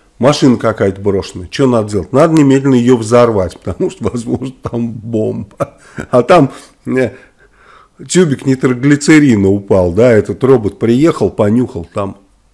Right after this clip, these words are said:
азотированное вещество обнаружил, говорит: "Всё, взрывчатка".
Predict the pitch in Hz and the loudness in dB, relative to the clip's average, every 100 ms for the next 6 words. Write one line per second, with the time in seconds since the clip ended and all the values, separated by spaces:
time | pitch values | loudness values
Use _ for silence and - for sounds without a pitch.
0 | _ - 127 139 143 151 120 101 98 101 | _ 2 4 4 2 2 0 0 -2 -2
1 | 113 113 127 - 107 101 101 117 123 110 | -4 -6 -10 -8 -6 -6 -4 -4 -4 -8
2 | 107 110 - - 110 120 143 156 - - | -14 -20 -16 -8 -8 -6 -6 -6 -8 -8
3 | 95 - - - | -8 -10 -18 -20